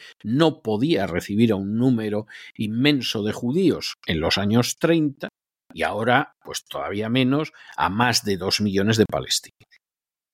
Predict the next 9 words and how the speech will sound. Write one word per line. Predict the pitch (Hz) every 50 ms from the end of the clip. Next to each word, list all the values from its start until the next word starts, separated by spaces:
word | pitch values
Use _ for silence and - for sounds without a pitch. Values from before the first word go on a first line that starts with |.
| _ _ _ _ _ _ _ _ _ _ _ _ -
Y | 107 104
tiene | - 175 170 151 -
que | - 101
ver | 95 90 87
con | - - 82 82
eso. | 73 - - - - - _ _
Y | 135 135
utilizar | 135 127 - 139 123 123 120 - - 165 165 165
esto | 165 156 - - - - 151 151 151